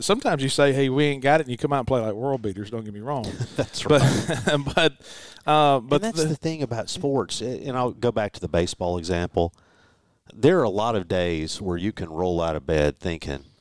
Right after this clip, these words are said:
Speaker 2: "I feel terrible." And you go out there and you go four for four at the plate. And other days you wake up hyped up, you're ready to go, and then you go oh for four. And that happens in football too. I mean, it happens as a quarterback, right? I mean,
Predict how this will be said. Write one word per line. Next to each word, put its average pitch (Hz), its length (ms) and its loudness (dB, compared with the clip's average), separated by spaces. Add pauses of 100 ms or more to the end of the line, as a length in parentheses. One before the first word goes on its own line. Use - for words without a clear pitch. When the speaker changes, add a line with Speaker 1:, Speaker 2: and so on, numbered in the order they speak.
Speaker 2:
"I 120 160 -8
feel 69 260 -2
terrible." 69 640 -6 (440)
And 101 140 -6
you 104 80 -4
go 104 140 6
out 101 160 4
there 87 160 2
and 82 80 -12
you 80 80 -14
go 80 160 -2
four 90 260 -2
for - 140 -12
four 76 240 2
at 65 100 -2
the - 60 -6
plate. 65 440 -2 (440)
And 92 80 0
other 123 180 4
days 98 300 0
you 82 80 -2
wake 95 300 -2
up 95 160 -2
hyped 95 340 -4
up, 92 180 0
you're 76 120 -4
ready 98 320 4
to 85 100 -4
go, 90 400 0 (400)
and 98 100 -2
then 104 120 2
you 101 80 -2
go 92 160 6
oh 98 120 2
for - 140 -6
four. - 360 -8 (500)
And 95 440 2
that 131 340 4
happens 151 380 -6
in 107 120 -4
football 104 440 4
too. 139 380 -2
I 78 80 -6
mean, 95 100 -2
it 95 40 -4
happens 120 320 -2
as 85 120 -8
a 92 40 -14
quarterback, - 680 -8 (500)
right? 95 320 2
I - 60 -6
mean, 90 300 -6